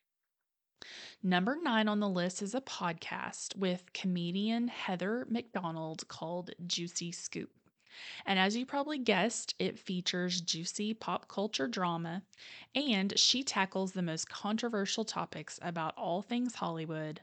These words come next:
celebrity romances, Bravo T V, and her own real-life drama. She even brings on celebrity guests anywhere from actors to comedians to reality stars. Number eight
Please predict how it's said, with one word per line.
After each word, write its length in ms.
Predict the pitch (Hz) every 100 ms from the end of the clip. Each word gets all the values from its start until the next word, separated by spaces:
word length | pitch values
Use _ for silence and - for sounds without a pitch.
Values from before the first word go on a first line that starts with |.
| -
celebrity 760 | - 180 160 160 170 226 247
romances, 840 | 233 175 165 170 170 - 160 160 175
Bravo 520 | 190 165 160 175 233 233
T 260 | - 220
V, 380 | 202 180 180 180
and 380 | 190 208 185 180
her 240 | - 226 -
own 280 | 180 180 175
real-life 480 | 165 160 165 175
drama. 340 | - 175 - - _ _ - - - -
She 200 | - 170
even 320 | 226 320 285
brings 280 | 196 190 180
on 200 | 170 180
celebrity 640 | - 175 165 165 165 165
guests 420 | 156 151 - -
anywhere 320 | 165 160 160
from 220 | 160 165 160
actors 560 | 170 - 202 196 202 -
to 120 | 226
comedians 720 | 208 180 165 165 165 165 -
to 240 | - 151
reality 440 | 151 185 269 254 196
stars. 480 | - - - - - _ _ _ _ _ _ - - - -
Number 400 | 196 196 285 349 -
eight 280 | 208 214